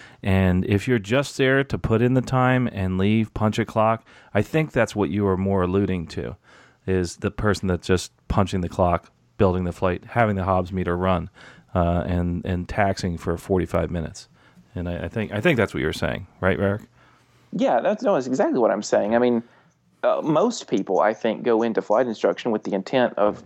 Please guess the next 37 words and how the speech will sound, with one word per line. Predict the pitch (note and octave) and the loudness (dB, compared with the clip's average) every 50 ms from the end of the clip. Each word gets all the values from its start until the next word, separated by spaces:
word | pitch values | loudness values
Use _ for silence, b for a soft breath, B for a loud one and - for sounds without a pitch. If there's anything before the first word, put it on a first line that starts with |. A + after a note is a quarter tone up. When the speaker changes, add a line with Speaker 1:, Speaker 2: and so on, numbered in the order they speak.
| - - | -4 0
Speaker 2:
moving | A#2+ B2 A#2 A#2+ G#2+ G#2 | 0 2 2 2 2 2
on | A2+ B2 A#2 | 2 2 0
to | A2+ - G2 | 0 -2 -2
another | G2 A2+ A#2 - F2 F#2 | 0 0 2 2 0 0
job. | - A2+ A#2+ - A1+ - - - - _ - | 2 2 2 2 0 -2 -4 -6 -8 _ -14
Speaker 1:
Mm-hmm. | A2+ F#2+ F#2 F#2 F2 F#2+ - _ _ - | -14 -12 -12 -12 -14 -16 -20 _ _ 0
Speaker 2:
I | A#2+ B2+ | 0 2
think, | B2 C#3 C3+ G2+ - - - - | 2 2 0 0 -2 -8 -6 -4
you | A#2+ B2+ B2 | 0 2 2
know, | A2 | 4
there's | A2 A2+ G2+ | 4 4 2
a | G#2+ G#2+ | 2 0
small | - - - - D3 E3+ F#3 D#3+ | 0 -4 -2 0 2 2 2 2
minority | C#3+ B2 A2+ A2 A2 B2 E3 F3+ - | 2 2 2 2 2 2 2 2 2
of | A#2 G2 - | 0 -2 -2
people, | - F#2 E2+ - G2+ B2 D3 | -4 -6 -4 0 0 0 0
and | C3+ C3 | 2 0
we | C3 C3+ | 0 2
have | B2+ G#2+ G#2 G2+ | 2 2 2 2
those | A2 A2 - | 0 0 0
students | - - - G#2+ G#2+ - - - | -6 -8 -4 -4 -4 -4 -6 -8
in | - G2 | -2 2
our | F#2 G#2 G#2 | 2 2 2
program | - - G#2+ G#2 G2+ - G#2+ G#2 G2 | 2 2 0 2 2 2 2 2 4
now, | G#2+ D#3 F3+ - F2 - b b b b b b b b | 2 2 2 2 0 -2 b b b b b b b b
who | - C#3+ D3 | 0 0 2
intend | C#3 B2+ - C3 C3 C#3+ | 0 0 0 0 2 2
to | D3+ A#2+ | 2 2
be | C3+ D3 | 2 0
career | - - - D3 D3+ D3+ | 0 0 0 0 0 0
flight | - D#3 D#3+ G#3 A3+ | 0 0 0 2 2
instructors. | D#3+ B2 - - - - - - - - - - - _ - | 0 -4 0 0 0 0 0 -6 -12 -12 -12 -14 -16 _ -6
That's | - G#2 - | -6 0 0
what | C#3 - | 0 2
they | C#3+ | 2
wanna | C3+ C#3 D3 C#3+ C3+ | 0 0 0 0 0
do. | D#3+ G3 E3+ - | 0 0 0 -2